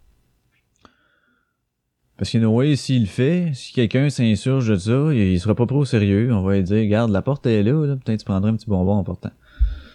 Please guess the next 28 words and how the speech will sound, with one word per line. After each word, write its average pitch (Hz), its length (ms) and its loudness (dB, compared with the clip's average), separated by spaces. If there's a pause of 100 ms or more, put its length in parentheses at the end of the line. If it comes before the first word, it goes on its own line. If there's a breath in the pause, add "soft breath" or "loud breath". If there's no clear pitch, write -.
(360 loud breath)
Fait - 120 -6
que 52 240 -6
tu - 140 -4
vas 85 60 0
pouvoir, 90 400 4
euh, 87 100 4
têter 90 220 2
un 95 80 6
peu 90 100 0
de 85 60 -2
sucre - 220 0
ré-, 90 200 2
réconfortant, 92 800 0
puis - 80 -6
t'en, 82 280 2
t'en 80 120 -4
retourner 87 300 0
avec 95 120 0
ton 64 140 -2
petit - 120 -4
bonheur. 80 400 0
Mais 85 120 2
il 87 40 2
se - 60 -8
passera 107 420 0
rien, 92 280 0
tu - 100 -8
sais. 113 140 -8